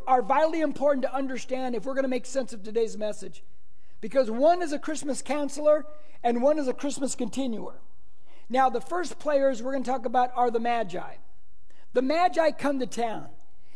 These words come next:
And these guys, and by the way, I know they say, "Well, there's three." No, we don't know how many there were. Because there was gold, frankincense, and myrrh.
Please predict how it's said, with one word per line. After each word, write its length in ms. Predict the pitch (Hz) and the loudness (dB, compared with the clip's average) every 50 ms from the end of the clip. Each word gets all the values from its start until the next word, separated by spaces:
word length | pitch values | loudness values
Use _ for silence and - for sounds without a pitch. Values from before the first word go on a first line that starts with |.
| - - - | -6 -2 0
And 240 | 233 247 240 247 | 2 2 2 4
these 220 | 320 349 359 262 - | 4 4 4 2 2
guys, 460 | - 311 311 294 262 226 214 202 208 | 4 4 6 6 6 6 2 2 0
and 140 | 269 240 233 | 0 0 2
by 200 | 320 339 349 339 | 2 4 4 4
the 120 | 339 320 | 2 2
way, 300 | 285 277 277 262 240 240 | 2 4 4 4 4 2
I 120 | 240 226 233 | 2 2 2
know 280 | 247 285 311 320 320 | 4 6 6 6 6
they 140 | 277 277 262 | 6 2 2
say, 140 | - - 247 | 2 0 -2
"Well, 220 | 226 226 233 226 | 0 2 0 0
there's 280 | 202 196 226 220 - - | 2 2 2 2 2 0
three." 340 | - 247 269 262 233 220 - | -4 -2 -2 -2 -2 -2 -2
No, 180 | 240 240 262 262 | -2 0 0 0
we 160 | 247 247 269 | 2 0 2
don't 260 | 233 302 320 330 302 | 4 4 4 4 4
know 200 | 277 302 330 330 | 4 4 4 4
how 220 | 277 - 240 277 285 | 4 2 -2 -2 -2
many 300 | 294 294 294 294 285 269 | 0 0 2 2 2 2
there 120 | 233 247 | 2 2
were. 380 | 240 226 247 277 285 226 - - - - - - - - - - - - - - - | 2 4 4 4 4 4 2 -4 -6 -6 -6 -6 -6 -6 -6 -6 -6 -6 -6 -6 -4
Because 280 | - 247 - 285 277 254 | -4 0 2 2 2 2
there 80 | 269 | 2
was 160 | 254 233 185 | 2 0 0
gold, 320 | 156 - 277 294 302 302 - | 4 4 6 6 6 4 2
frankincense, 580 | - 277 269 285 277 269 254 247 269 254 - | 0 0 0 0 0 0 0 0 -2 -2 0
and 160 | 233 233 226 240 | -2 -2 0 4
myrrh. 380 | 285 320 311 285 262 233 - | 6 6 8 8 6 4 2